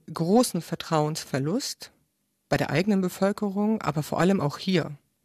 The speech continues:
Ähm, und ich verstehe nicht, wieso man das tut in der aktuellen Lage. Ähm, denn die Lage ist viel zu ernst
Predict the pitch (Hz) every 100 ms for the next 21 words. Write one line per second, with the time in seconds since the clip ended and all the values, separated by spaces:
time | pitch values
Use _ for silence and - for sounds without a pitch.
0 | _ _ - - - - - - _ _
1 | - 165 160 165 160 - 165 - - -
2 | 165 - 196 208 196 180 233 277 - -
3 | - _ _ _ _ _ _ _ _ _
4 | _ _ _ _ - 160 156 180 202 202
5 | 196 - _ - 156 175 190 196 180 160
6 | 165 160 160 165 156 - _ _ _ -
7 | 156 160 156 - - 185 190 - 156 156
8 | 156 - - - 151 151 143 143 147 143
9 | 151 _ _ - - - - - 156 165
10 | 170 170 170 156 175 185 - - - 196
11 | - 175 165 139 151 160 143 - -